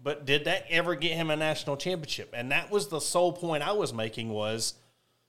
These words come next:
you know, and I ate my crow. I didn't believe she was the best player until that performance against South Carolina and what she did to one of the best defenses in the country. The thing that got South Carolina in trouble was they could not shoot the perimeter,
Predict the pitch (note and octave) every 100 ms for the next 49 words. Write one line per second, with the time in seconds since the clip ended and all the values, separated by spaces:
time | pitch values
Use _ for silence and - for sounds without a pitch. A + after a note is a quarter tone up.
0 | _ - G#3+ G#3 G3+ G#3 G3+ E3+ C3+ B2+
1 | F#2+ - - - C#3 G3+ G3+ C3+ B2+ F#3
2 | G#3 - C3+ A2+ A#2+ A2+ A2 - A#2+ G2
3 | G2+ - C3+ C#3 D3+ C#3 - D3+ - A#2
4 | A#2+ D3 B2 B2 - G2+ - C3+ C3 F3
5 | D3+ G#2 _ - B2+ A#2 C#3 - F3+ D3+
6 | C#3 C#3 C#3+ C3 C3 A#2+ A2 A2 - G#2
7 | A#2 A2+ C3+ C#3 C3+ - _ _ _ A#2
8 | A#2+ F#3+ G3 - - - _ _ _ _
9 | B2 A#2 D3 E3+ D#3 B2+ C#3+ - D#3 C3+
10 | - C#3 D3+ A3 E3 B2+ - G#2+ A#2+ C#3+
11 | A2+ B2 - C3+ A#2+ A#2 - - C#3+ D#3+
12 | - D3 F#3 F3+ G#2